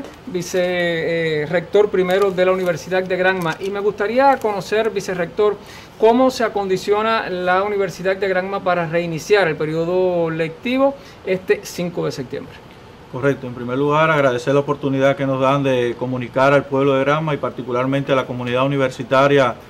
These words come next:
Speaker 2: de nuestra, eh, Casa de Altos Estudios y a sus familias de, de qué ha transcurrido primero durante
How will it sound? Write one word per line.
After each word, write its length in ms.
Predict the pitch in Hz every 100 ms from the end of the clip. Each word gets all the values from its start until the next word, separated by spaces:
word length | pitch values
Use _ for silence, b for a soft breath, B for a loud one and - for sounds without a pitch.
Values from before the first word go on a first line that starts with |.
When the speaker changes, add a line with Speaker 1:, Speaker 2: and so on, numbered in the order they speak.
| B -
Speaker 2:
de 220 | 135 131
nuestra, 1000 | 131 139 143 156 143 139 131 127 123 113 -
eh, 340 | 131 123 117 117
Casa 280 | 143 143 135
de 100 | 139
Altos 280 | 139 147
Estudios 500 | 139 - 151 160 151
y 60 | 135
a 40 |
sus 140 | 120 135
familias 460 | 127 147 180 175 143
de, 380 | 127 120 117 110 B B -
de 140 | 135
qué 140 | 160 165
ha 120 | 165
transcurrido 640 | 175 165 156 147 160 165
primero 440 | 143 143 151 156 147
durante 960 | 135 127 131 123 127 127 123 120 120